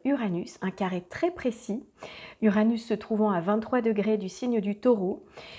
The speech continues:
Donc si vous attendez, euh, depuis quelque temps, on va dire, eh bien, euh,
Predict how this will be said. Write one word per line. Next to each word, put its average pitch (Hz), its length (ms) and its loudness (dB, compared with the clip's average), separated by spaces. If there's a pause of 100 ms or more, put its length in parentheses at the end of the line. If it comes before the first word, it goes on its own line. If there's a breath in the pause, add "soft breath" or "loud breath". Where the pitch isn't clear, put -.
(180 loud breath)
Donc 233 220 4
si - 220 -2
vous 285 220 2
attendez, 240 640 2 (340)
euh, 185 380 2
depuis 214 300 0
quelque 302 280 2
temps, 233 300 2
on 240 100 2
va 196 160 2
dire, 202 300 0
eh 196 60 0
bien, 190 320 -2
euh, 170 60 -2